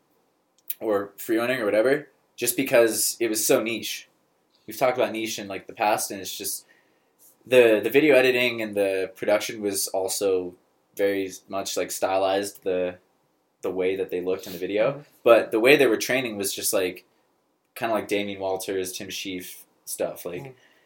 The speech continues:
Speaker 1: it was, let's make a weird thing and, like, push these pads around and do something that no one's ever done before. And it was just, that's, that, you know, if you wanted to name it, you could f-,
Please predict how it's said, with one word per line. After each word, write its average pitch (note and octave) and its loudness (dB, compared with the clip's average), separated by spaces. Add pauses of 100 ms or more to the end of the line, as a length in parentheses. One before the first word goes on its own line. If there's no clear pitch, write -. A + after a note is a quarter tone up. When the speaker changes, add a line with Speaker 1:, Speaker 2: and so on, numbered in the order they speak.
(140)
Speaker 1:
it G2+ -6
was, F#2+ -4 (880)
let's A#2 2
make B2 2
a A2 2
weird A#2+ 2
thing A2+ -2
and, A2 -8
like, F#2+ -8
push - -4
these A#2 -6
pads A2 0
around A#2+ 0
and G2+ -8
do A2 -12
something G#2 -10 (400)
that A2+ 6
no A2+ -2
one's A2 -4
ever G2+ -2
done G2 -2
before. E2+ -8 (880)
And G#2+ -4
it G#2+ -2
was G#2+ -2
just, - -6 (300)
that's, A2+ 6
that, - 4
you A#2+ -6
know, G#2 -2
if G#2 -6
you C3 -2
wanted B2+ 0
to B2 -6
name A2 -4
it, G2 -6
you G#2 -8
could A2+ -10
f-, - -12